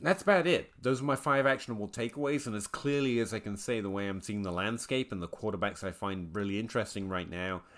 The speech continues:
at A D P and because of their potential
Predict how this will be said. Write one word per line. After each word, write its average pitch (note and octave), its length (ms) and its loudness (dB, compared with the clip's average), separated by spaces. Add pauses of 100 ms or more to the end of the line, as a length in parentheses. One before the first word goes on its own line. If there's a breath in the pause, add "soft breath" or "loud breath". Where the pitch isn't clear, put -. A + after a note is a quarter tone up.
at B2 200 4
A B2+ 180 4
D A#2 160 0
P A#2 320 -2
and G#2 100 -2
because G2 320 -8
of G2 100 -4
their G2 120 0
potential F#2+ 640 -6